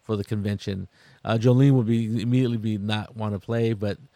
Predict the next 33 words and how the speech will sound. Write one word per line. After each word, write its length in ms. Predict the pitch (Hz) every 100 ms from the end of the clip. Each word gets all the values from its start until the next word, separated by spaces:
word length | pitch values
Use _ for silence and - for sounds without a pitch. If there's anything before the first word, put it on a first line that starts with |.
| _ _ _
you 100 | -
know, 80 | 160
you 80 | 170
might 140 | 180
wanna 140 | 175 170
take 160 | 175
a 40 | 151
chance. 320 | - 175 196
And 80 | 196
some 160 | 170 151
people, 320 | 190 190 147
some 180 | 139 139
of 40 |
these 120 | 180
people 200 | 208 151
have 120 | 127
really 200 | 110 113
good 140 | 110 113
ideas, 480 | 107 123 180 110 98
and 120 | 98
it's 120 | 95
really 220 | 104 104
interesting. 500 | 92 127 123 - 90 90 _ _ _ _
Uh, 420 | - 104 101 92 73 -
I 120 | 110
think 160 | 151
I've 180 | 147 117
accidentally 440 | 123 127 131 117 110
played 280 | 127 123
in 60 | 120
a 40 |
couple 260 | 113 113 110
homebrews, 580 | 117 117 113 120 120